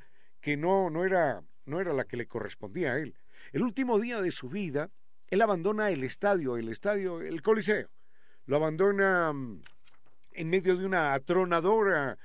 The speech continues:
silbatina, mm, y se dirige al palacio. Y cuando va a entrar al palacio, su hombre fiel, el hombre de la guardia,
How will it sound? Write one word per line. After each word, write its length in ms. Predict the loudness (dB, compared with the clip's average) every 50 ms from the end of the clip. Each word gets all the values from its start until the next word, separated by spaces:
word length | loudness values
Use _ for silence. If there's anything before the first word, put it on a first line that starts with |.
| -16 -16 -16 -16
silbatina, 1000 | -14 -10 -8 -6 -6 -4 -2 -2 -2 -4 -4 -4 -6 -6 -4 -4 -2 -4 -4 -4 -6 -10 -16 -16 -16 -16 -14 -14 -14 -14 -14 -14 -14 -12
mm, 520 | -10 -8 -8 -6 -6 -6 -6 -6 -8 -8 -10 -12 -14 -14 -10
y 80 | -6 -4
se 120 | -2 -2
dirige 680 | -4 -4 -6 -8 -8 -6 -4 -2 0 0 0 0 0 0
al 140 | 0 0 0
palacio. 520 | 0 2 2 2 2 0 -2 -8 -14 -16 -16 -16 -16 -16 -16 -14
Y 80 | -14 -2
cuando 280 | 2 4 4 6 6 6
va 80 | 6
a 20 | 4
entrar 260 | 4 4 4 4 4
al 120 | 2 2
palacio, 540 | 4 4 6 6 6 4 4 0 -4 -6 -6 -8 -12 -16 -16 -16 -16 -14
su 180 | -8 -2 4 4
hombre 300 | 6 6 6 4 2 2
fiel, 320 | 2 2 4 4 4 4
el 100 | 2 0
hombre 220 | 0 2 2 4 4
de 80 | 4
la 100 | 4 4
guardia, 420 | 4 4 4 4 2 0 -4 -6